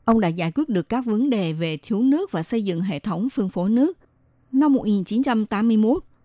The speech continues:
ông trở thành chủ tịch tỉnh Đài Loan. Là một nhà kỹ trị, ông Lý Đăng Huy nhanh chóng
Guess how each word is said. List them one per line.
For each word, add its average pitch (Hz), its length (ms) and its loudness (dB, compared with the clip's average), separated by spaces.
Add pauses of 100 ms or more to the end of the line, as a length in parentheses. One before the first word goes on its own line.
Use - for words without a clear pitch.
(120)
ông 208 300 2
trở 170 160 -4
thành 185 420 -2
chủ 170 220 -4
tịch 190 260 -2 (220)
tỉnh 156 200 -2
Đài 175 140 -2
Loan. 185 360 -2 (440)
Là 208 100 2
một 202 200 0
nhà 202 240 -2
kỹ 185 200 -4
trị, 180 380 -2 (280)
ông 196 180 2
Lý 180 100 0
Đăng 196 180 -4
Huy 202 240 2
nhanh 196 300 0
chóng 185 300 -2